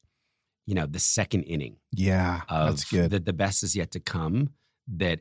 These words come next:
Speaker 1: everything we've learned, that the decade and a half of experience, I mean, you know, we, we've raised six hundred million dollars. You know, we've helped, uh, by the end of this year, we'll have helped fifteen million people get clean water
Speaker 2: Wow.
Speaker 1: around the world.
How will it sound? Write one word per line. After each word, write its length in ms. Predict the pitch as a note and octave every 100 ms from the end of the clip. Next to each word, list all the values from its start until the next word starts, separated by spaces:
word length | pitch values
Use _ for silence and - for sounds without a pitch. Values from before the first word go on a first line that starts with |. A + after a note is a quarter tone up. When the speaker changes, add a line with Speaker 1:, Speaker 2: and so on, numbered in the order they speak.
| -
Speaker 1:
everything 500 | A#2+ A#2 B2 A2 G2+
we've 240 | F#2+ E2+ E2
learned, 520 | E2+ E2+ D#2+ D#2+ E2+
that 200 | E2+ -
the 80 | D#2+
decade 340 | G#2+ - F#2+
and 80 | E2+
a 40 |
half 340 | D#2+ F2+ - -
of 120 | -
experience, 680 | - - F#2 F2 D#2+ D#2 -
I 40 |
mean, 200 | D#2 D2+ - _ _ _ -
you 60 |
know, 100 | D2+
we, 180 | D2+ E2+ - _ F2
we've 300 | E2+ E2+ E2+
raised 200 | E2 -
six 180 | F#2+ -
hundred 260 | F2 F2+
million 280 | F2+ F2+ F2+
dollars. 520 | E2 E2 E2+ D#2+ D#2 E2+
You 60 |
know, 60 | D2+
we've 240 | E2 D#2 _ -
helped, 360 | D#2 E2 -
uh, 220 | G2 D#2 D#2
by 80 | -
the 100 | G2+
end 100 | A2+
of 40 | G#2+
this 180 | -
year, 100 | G#2
we'll 140 | E2+ E2+
have 60 | -
helped 360 | F2 - - -
fifteen 440 | A#2+ - A#2+ F#2+
million 260 | F#2 F2 D#2+
people 260 | E2+ D#2+
get 140 | D2 -
clean 180 | F#2 F2
water 280 | C#2 A#2+ -
Speaker 2:
Wow. 240 | A2+ - - -
Speaker 1:
around 200 | F#2 F2
the 80 | F2+
world. 320 | D#2 D2